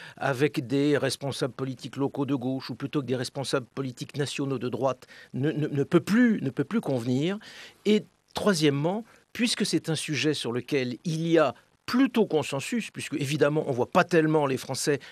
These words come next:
ne pas être d'accord avec une moralisation de la vie politique, eh bien consacrons cela par l'une des formes très fortes de la démocratie, qui est un référendum.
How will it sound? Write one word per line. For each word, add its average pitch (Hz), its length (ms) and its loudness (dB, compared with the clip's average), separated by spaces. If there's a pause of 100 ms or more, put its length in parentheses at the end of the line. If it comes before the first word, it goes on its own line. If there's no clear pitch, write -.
(120)
ne 131 60 -4
pas 160 220 0
être 117 120 -2
d'accord 165 480 4
avec 120 220 -4
une 120 100 -4
moralisation 131 760 -2
de 113 100 -6
la 110 80 -2
vie 123 100 -8
politique, 120 540 -8 (320)
eh 175 100 6
bien 160 260 2 (200)
consacrons 196 720 2
cela 156 460 2 (440)
par 170 440 6
l'une 196 500 4
des 156 140 4
formes 147 560 2 (420)
très 233 160 6
fortes 208 380 2
de 147 80 0
la 139 100 4
démocratie, 131 640 -6 (320)
qui 147 180 0
est 165 200 2
un 180 100 4
référendum. 147 580 0